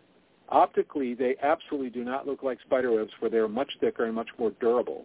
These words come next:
The above conclusion is that natural spider silk is unsatisfactory to me. Here, the, but this is the doctor speaking. Here is the environmental metal analysis that Clifford Carnicom, who I actually interviewed several times on Global Skywatch Radio years ago.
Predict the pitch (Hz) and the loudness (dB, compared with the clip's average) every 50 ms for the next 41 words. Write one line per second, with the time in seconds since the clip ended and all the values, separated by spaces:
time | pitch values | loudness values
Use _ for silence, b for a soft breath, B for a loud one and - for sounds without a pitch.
0 | _ _ - 107 101 95 127 139 135 - - 156 135 - 143 139 131 117 135 131 | _ _ -8 -8 -2 2 2 2 2 2 -2 -8 -4 2 4 4 4 4 2 -4
1 | 120 110 113 107 113 123 113 110 110 - 113 113 117 123 135 - - 151 139 - | -4 -4 -8 -6 -4 -2 -2 -2 -2 -4 -6 -6 -6 -6 -6 -4 -2 -2 -2 -2
2 | - - 139 127 127 147 143 - - - 117 104 101 - - 104 110 113 113 - | -2 -2 0 0 0 0 -4 -6 -4 -4 -2 -2 -2 -6 -8 -8 -6 -6 -8 -4
3 | - 120 113 113 - - 139 123 117 - - 113 107 113 113 _ b b b b | -4 -4 -4 -4 -4 -2 -2 -2 -2 -2 -6 -8 -8 -8 -8 _ b b b b
4 | b b b _ _ _ _ - - 143 147 175 220 220 - 85 69 - _ _ | b b b _ _ _ _ -6 -4 -4 -4 -2 -4 -4 -6 -6 -10 -14 _ _
5 | - - 151 175 175 147 147 131 123 123 110 107 113 107 - - 110 - - 110 | -8 0 2 2 2 4 2 0 -2 -4 -4 -4 -4 -4 -2 -6 -8 -8 -8 -12
6 | 98 110 107 101 107 104 101 - 110 98 - - - 95 - - 92 90 98 131 | -8 -8 -6 -4 -4 -4 -4 -6 -10 -12 -12 -12 -14 -14 -12 -12 -16 -12 -6 -2
7 | 165 175 160 139 - - 120 117 110 101 117 123 135 131 131 127 127 123 123 113 | 2 2 2 2 2 -2 -6 -6 -2 0 2 2 2 0 0 -4 -4 -4 -4 -4
8 | 120 135 135 131 127 - - 113 110 113 117 135 143 143 135 - - 98 90 95 | -2 -2 -2 -2 -2 -4 -6 -6 -4 -2 0 2 2 0 0 -2 -8 -8 -8 -8
9 | - - 104 92 - - 143 135 - - - - - - 185 214 240 - - - | -8 -10 -10 -10 -6 -4 -4 -4 -4 -4 -8 -8 -6 -2 -2 0 0 -2 -6 -6
10 | 90 73 67 82 - _ _ _ _ _ - 117 107 117 151 160 - - - 131 | -10 -10 -10 -14 -18 _ _ _ _ _ 0 0 4 4 4 4 2 0 -2 0
11 | 110 107 - 95 98 90 - - 107 95 92 95 - 107 98 92 87 95 87 85 | 0 0 0 -2 -6 -10 -6 -6 -6 -6 -6 -8 -12 -12 -14 -12 -14 -16 -12 -10
12 | 92 87 82 85 - - 110 95 92 92 - - 110 120 120 117 101 98 113 151 | -10 -8 -10 -12 -12 -8 -8 -6 -6 -8 -8 -6 -6 -4 -2 -2 -2 -2 0 -2
13 | 190 - - 85 - 73 76 95 | -2 -2 -4 -8 -8 -10 -10 -12